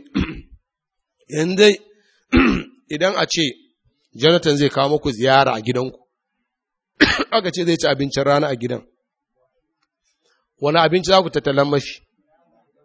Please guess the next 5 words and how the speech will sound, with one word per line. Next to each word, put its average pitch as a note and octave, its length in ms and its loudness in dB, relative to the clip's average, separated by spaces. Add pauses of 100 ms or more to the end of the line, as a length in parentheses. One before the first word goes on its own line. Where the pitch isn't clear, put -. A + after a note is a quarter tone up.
(680)
Gurasa? C#3+ 420 2 (1700)
<laughs> - 240 0
A'udhu D3 400 -4
billahi. G#2 360 -10 (840)
Na? D3+ 160 0